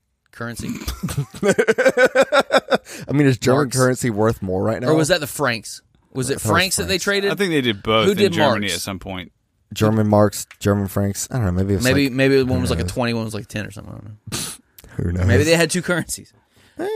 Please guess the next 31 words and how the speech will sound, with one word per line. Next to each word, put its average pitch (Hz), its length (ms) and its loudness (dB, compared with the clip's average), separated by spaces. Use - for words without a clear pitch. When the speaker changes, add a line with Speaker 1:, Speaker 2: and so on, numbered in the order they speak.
Speaker 1:
Who 160 60 -6
Speaker 3:
We're 190 140 4
Speaker 1:
gives 139 100 0
a 185 80 6
shit? 117 120 -4
Speaker 3:
profoundly 147 380 2
retarded 104 480 -4
on 87 80 -4
this 85 160 0
podcast. - 460 2
I 170 120 2
have 247 100 2
no 262 120 2
idea. 226 400 0
Speaker 1:
<laughs> - 400 -4
Some 277 200 2
of 220 140 -6
you 170 100 -8
fuckers 196 380 -2
actually 175 320 -6
listen 147 400 -10
still. 117 340 -8
How, 139 180 -2
I 151 120 4
Speaker 3:
Uh, 147 80 2
Speaker 1:
don't 147 80 0
Speaker 3:
literally, 226 360 4
Speaker 1:
know 196 60 -6
why. 151 40 -12
Speaker 3:
Google 135 340 0
it. 95 120 -8